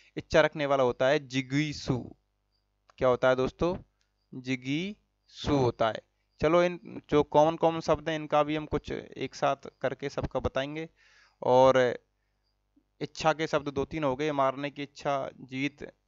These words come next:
जीत लेने की इच्छा, जीतने की इच्छा, इंद्रियों को जीतने वाला, तो बहुत कुछ है इच्छा के। तो इस टॉपिक इच्छा को आप क्लियर करें। और दोस्तों, एक चीज़ मैं क्लियर करना चाहता हूँ कि कुछ सब्सक्राइबर्स के, हमारे दर्शकों के क्वेश्चन आ, अ,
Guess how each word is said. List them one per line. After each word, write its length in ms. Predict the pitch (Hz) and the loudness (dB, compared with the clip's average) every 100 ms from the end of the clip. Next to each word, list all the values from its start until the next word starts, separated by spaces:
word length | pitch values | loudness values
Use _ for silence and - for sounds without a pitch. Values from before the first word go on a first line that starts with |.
| - - | -20 -14
जीत 320 | 131 147 151 | -6 -6 -2
लेने 320 | 139 139 143 | -2 -2 -4
की 200 | 139 135 | -6 -10
इच्छा, 340 | 131 - 139 | -10 -4 -4
जीतने 480 | 131 135 139 143 139 | -2 -6 -8 -6 -8
की 180 | 139 135 | -8 -10
इच्छा, 340 | 131 - 139 | -10 -6 -4
इंद्रियों 480 | 131 135 135 139 143 | -2 -4 -6 -4 -4
को 160 | 139 135 | -6 -8
जीतने 420 | 127 135 147 139 | -8 -10 -6 -2
वाला, 260 | 131 131 135 | 0 0 0
तो 100 | 139 | -2
बहुत 280 | 131 139 | 0 0
कुछ 240 | - 170 165 | 0 -6 -4
है 100 | 135 | -8
इच्छा 280 | - - 127 | -6 -4 -2
के। 400 | 151 156 _ _ _ _ - | -4 -8 _ _ _ _ -10
तो 100 | - | -6
इस 160 | - - | -6 -2
टॉपिक 280 | 131 - 127 | -2 0 -4
इच्छा 280 | - - | -4 -4
को 100 | 123 | 0
आप 200 | 127 120 | 2 2
क्लियर 360 | - - 135 135 | 0 -4 0 0
करें। 160 | - 139 | 0 0
और 120 | 147 | 0
दोस्तों, 260 | 170 - | -2 0
एक 120 | 175 - | -2 -2
चीज़ 200 | 175 165 | -4 -2
मैं 240 | 156 139 | -2 -2
क्लियर 240 | 151 143 | -4 -4
करना 180 | 143 143 | -4 -4
चाहता 240 | 139 131 147 | -4 -2 -2
हूँ 140 | 165 - _ _ _ _ _ _ - | -4 -12 _ _ _ _ _ _ -8
कि 340 | 135 131 127 - | -4 -4 -4 -2
कुछ 200 | 147 165 135 123 - _ - - 127 | -2 0 0 -2 -6 _ -20 -14 -10
सब्सक्राइबर्स 720 | - 143 - 156 147 147 143 | -6 -6 2 6 8 6 0
के, 180 | - 156 | -2 0
हमारे 260 | 131 131 135 | 2 0 0
दर्शकों 400 | 131 - 131 139 | -2 -2 -6 -4
के 200 | 143 135 - _ _ _ _ _ _ _ _ _ - | -2 -2 -4 _ _ _ _ _ _ _ _ _ -4
क्वेश्चन 420 | 170 - 165 135 | -2 -2 -2 0
आ, 120 | |
अ, 20 | 127 | 0